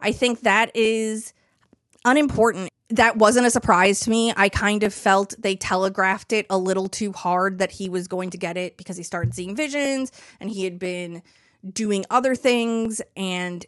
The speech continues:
it was, I didn't need him to have the sadness and the conversation that they had. I didn't feel, I just didn't feel like there was a connection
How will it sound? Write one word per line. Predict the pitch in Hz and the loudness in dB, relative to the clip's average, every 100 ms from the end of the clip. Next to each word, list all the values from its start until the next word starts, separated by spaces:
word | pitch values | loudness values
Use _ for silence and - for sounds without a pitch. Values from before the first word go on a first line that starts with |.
| - | -8
it | 196 - | -6 -4
was, | 190 185 185 180 175 170 - - - - _ _ _ _ _ _ - | -2 0 0 -2 -6 -10 -14 -16 -20 -20 _ _ _ _ _ _ -2
I | 240 | -2
didn't | 262 285 262 | 0 -2 -2
need | 254 240 | -2 -2
him | 247 214 208 | 0 0 0
to | |
have | 208 185 185 | 2 0 0
the | 185 | -2
sadness | 190 175 175 180 175 170 - - | 0 0 -4 -6 -8 -8 -12 -10
and | 180 175 175 170 170 170 _ 190 | -6 -4 -4 -6 -10 -12 _ -10
the | 185 | -8
conversation | - 185 180 175 - 175 - 175 | -2 -2 -2 -8 -8 -8 -6 -8
that | 175 | -8
they | 165 | -10
had. | 160 165 165 165 | -8 -6 -6 -6
I | |
didn't | 190 214 220 - | -4 -2 -4 -8
feel, | - 214 214 214 208 _ _ _ _ _ _ _ - | -8 -2 2 2 0 _ _ _ _ _ _ _ -2
I | 214 | 2
just | 247 - | 2 2
didn't | 240 240 220 | 0 0 -2
feel | - 233 | -2 2
like | 220 214 | 2 2
there | 202 | 0
was | 196 196 | 0 0
a | 185 | -4
connection | - 208 185 180 170 - - 196 190 190 185 | -4 -4 -4 -2 -4 -4 -4 -2 -2 -2 -4